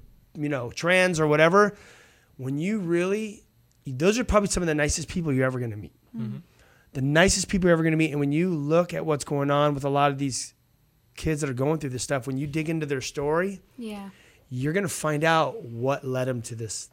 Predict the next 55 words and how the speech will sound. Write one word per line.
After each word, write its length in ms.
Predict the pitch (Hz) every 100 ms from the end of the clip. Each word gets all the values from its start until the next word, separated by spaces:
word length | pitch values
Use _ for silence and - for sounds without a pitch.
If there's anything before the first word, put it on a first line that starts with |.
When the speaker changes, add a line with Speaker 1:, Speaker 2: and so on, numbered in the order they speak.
| -
Speaker 1:
to 100 | 135
this 180 | 123 -
place. 600 | - 139 117 - - -
Speaker 2:
Yeah. 140 | 123 110
Speaker 3:
Mm-hmm. 260 | 131 202 98 - -
Speaker 1:
And 160 | 135
you're 100 | 135
gonna 180 | 160 170
see 380 | 147 - 160 165
it's 320 | 165 147 117
just 180 | - 127
a 60 | 131
broken 400 | 123 135 139 151
person 640 | - 143 131 160 156 156 - -
that, 460 | 131 123 127 -
that 180 | 135 127
is 100 | 117
just 140 | 120
looking 240 | 110 120 123
for, 260 | - -
is 120 | 175 123
going 260 | 170 180
to 120 | 160 160
the 80 |
world 400 | 147 156 151 117 - - _ _ _ _ _ _ _ _ _ -
and 220 | 135 127
make 160 | 143 139
disciples. 760 | 131 131 139 110 80 - - - -
Speaker 3:
Yeah. 180 | 113 113 _
Speaker 1:
So 160 | - 123
that's 220 | 135 -
what 100 | 147
I 60 | 135
love, 380 | 135 131 123
just 300 | - 135 -
to, 180 | - 131
uh, 160 | 127 123
and 140 | 135
I, 180 | 156 185
I 20 | 202
say 220 | 190 180
these 180 | 175 143
things 200 | 165 -
'cause 100 | 160
I 20 |
wanna 160 | 165
encourage 340 | 156 - 165 147
the 80 | 135
listeners. 460 | 139 131 139 117
A 60 | 135
lot 140 | 143
of 60 | 139
people 200 | 156 143
listen 360 | 139 139 156
and, 220 | 143 131